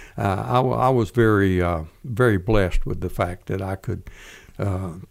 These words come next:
I, I could get good results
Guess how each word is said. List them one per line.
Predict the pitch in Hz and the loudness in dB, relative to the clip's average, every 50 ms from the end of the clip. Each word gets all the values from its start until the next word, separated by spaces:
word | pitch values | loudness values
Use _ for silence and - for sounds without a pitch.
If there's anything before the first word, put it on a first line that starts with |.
| _ - - - - - - - - - - - - - - - - - | _ -8 -6 -4 -4 -4 -4 -4 -4 -2 -2 -2 -2 -4 -4 -4 -6 -8
I, | - - - - 104 107 | -8 -8 -4 -2 0 0
I | |
could | 104 - - 98 87 90 | 0 0 0 -2 -2 0
get | 90 107 117 117 - - - - - - - - 107 90 | 2 2 2 2 0 -10 -20 -20 -20 -20 -12 -8 -6 0
good | - - - - - 98 | 4 6 6 6 6 4
results | 101 90 80 80 92 104 87 73 - - - - - | 2 2 2 4 4 4 4 2 -2 -8 -16 -16 -16